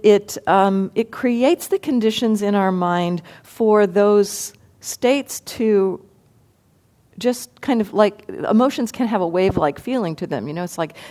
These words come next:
they, they may get strong and then they let go, they,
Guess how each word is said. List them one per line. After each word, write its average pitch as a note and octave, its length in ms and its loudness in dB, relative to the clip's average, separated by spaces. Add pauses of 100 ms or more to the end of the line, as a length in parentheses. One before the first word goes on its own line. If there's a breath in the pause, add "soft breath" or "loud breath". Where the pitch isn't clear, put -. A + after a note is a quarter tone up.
they, G3+ 140 6
they G3+ 240 2
may A3 180 4
get G#3+ 220 2
strong G#3+ 460 0
and G3 120 0
then F#3+ 200 0
they F3+ 380 -2 (960 soft breath)
let F#3+ 300 2
go, E3+ 280 -2
they, D3 440 -4